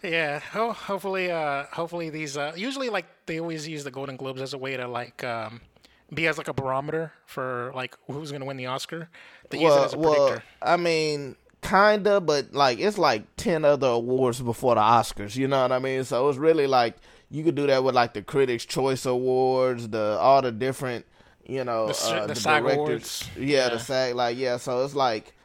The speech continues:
Speaker 2: you know, the Golden Globes is kinda like the joke of, you know, the awards.
Speaker 1: Damn. <laughs>
Speaker 2: Yeah.
Speaker 1: All right. Okay. Let's go ahead and, and move on to the news.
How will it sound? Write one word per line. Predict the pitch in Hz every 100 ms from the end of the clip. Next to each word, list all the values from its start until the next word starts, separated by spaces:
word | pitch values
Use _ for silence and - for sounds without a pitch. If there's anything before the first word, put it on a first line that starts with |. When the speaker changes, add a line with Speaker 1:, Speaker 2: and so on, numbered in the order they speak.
| _
Speaker 2:
you | 113
know, | 120 117
the | 113
Golden | 110 175 190 160
Globes | 135 139 131 123
is | 117
kinda | - 139 123
like | 120 113
the | 104
joke | 101 120 127 117 -
of, | - 117 104 104 - _
you | 117
know, | 110 104
the | 101
awards. | 98 98 107 101 80 - - _ _
Speaker 1:
Damn. | 135 208 254 240 190 139 120 107 120 - - - - -
<laughs> | 143 - _ - - -
Speaker 2:
Yeah. | 92 92 76 - _ _ -
Speaker 1:
All |
right. | 165 208 220 220 - -
Okay. | 165 - 190 208 - _ _ _ -
Let's | 170 -
go | 202
ahead | 190 190 196
and, | - 175 175 170 180
and | 165 165
move | 160
on | 165 160
to | -
the | 135
news. | 139 123 110 - -